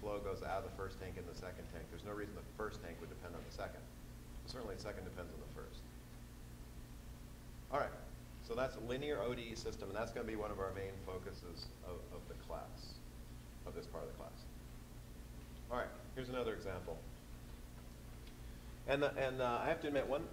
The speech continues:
one disadvantage of the textbook is it's not a chemical engineering textbook. You probably have noticed that. So when they have examples in the textbook, they're all kinds of weird stuff. Electrical circuits and pumps and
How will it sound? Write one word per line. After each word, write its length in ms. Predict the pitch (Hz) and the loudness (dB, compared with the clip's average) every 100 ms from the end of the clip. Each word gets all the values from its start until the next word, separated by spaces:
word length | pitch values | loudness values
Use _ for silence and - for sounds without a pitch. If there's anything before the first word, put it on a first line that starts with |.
| - | -4
one 180 | 123 151 | 2 2
disadvantage 600 | 147 156 139 131 135 127 | 2 0 2 2 2 0
of 120 | 117 | -2
the 60 | 107 - | -2 2
textbook 480 | 127 127 - 117 113 | 4 4 6 6 6
is 100 | 95 | 2
it's 160 | 101 | 4
not 160 | 110 117 | 6 6
a 60 | 113 | 6
chemical 380 | 123 120 113 | 4 4 4
engineering 340 | 110 107 107 110 | 4 2 0 0
textbook. 440 | 120 120 - 131 - | 0 0 2 0 0
You 1040 | - - - - - - - - - - - | -6 -8 -8 -8 -8 -8 -8 -8 -8 -8 0
probably 220 | 107 98 | 0 0
have 100 | 85 | -2
noticed 300 | 92 95 - | -2 -2 -2
that. 200 | 107 113 - - - - | -2 -4 -6 -8 -8 -6
So 180 | - 110 | -2 0
when 120 | 101 | 0
they 60 | 107 | 0
have 180 | 117 | 0
examples 560 | 107 104 107 113 117 110 | 0 0 0 2 2 0
in 60 | 104 | -2
the 80 | 98 110 | -2 0
textbook, 480 | 131 - 117 117 | 0 2 2 2
they're 140 | 110 98 | 0 2
all 100 | 98 | 2
kinds 240 | 104 104 101 | 0 -2 -2
of 100 | 95 | -2
weird 180 | 98 95 | -2 -2
stuff. 280 | - 95 - - - - - - - | 0 0 0 -6 -6 -8 -8 -6 -4
Electrical 400 | 98 101 - 95 | 0 0 0 -2
circuits 640 | - 95 92 98 92 92 - | 0 0 2 2 2 -2 -4
and 80 | 117 - - - - - - - - - | -4 -4 -6 -6 -8 -6 -6 -6 -6 -4
pumps 420 | 101 95 - - | -2 -2 -4 -4
and 140 | 85 | -4